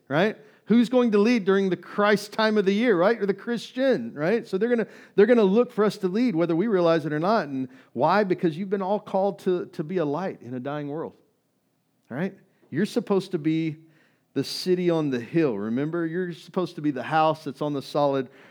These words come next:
rock. You've been called to be an ambassador of reconciliation. You are the witness that Jesus was born. How's, well, do we know this is true? Yeah, you know it's true 'cause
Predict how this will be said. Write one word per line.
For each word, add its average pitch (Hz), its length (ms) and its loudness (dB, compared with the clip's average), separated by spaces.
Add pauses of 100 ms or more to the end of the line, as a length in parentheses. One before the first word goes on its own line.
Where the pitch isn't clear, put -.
(100)
rock. 135 360 2
You've 170 140 -6
been 170 160 -2
called 165 440 0
to 151 60 -4
be 139 180 0
an 135 80 -2
ambassador 143 800 -6
of 117 200 -8
reconciliation. 120 1080 -6 (520)
You 151 220 -6
are 156 80 0
the 135 120 -4
witness 120 640 -8 (680)
that 95 140 -12
Jesus 104 400 -12
was 92 160 -14
born. 110 260 -16 (1400)
How's, 127 460 -8
well, 107 120 -10
do 110 140 -10
we 120 80 -6
know 135 140 -6
this 131 220 -12
is 113 80 -16
true? - 200 -16
Yeah, 170 160 -8
you 139 100 -10
know 117 80 -10
it's 113 120 -12
true 139 160 -16
'cause - 420 -18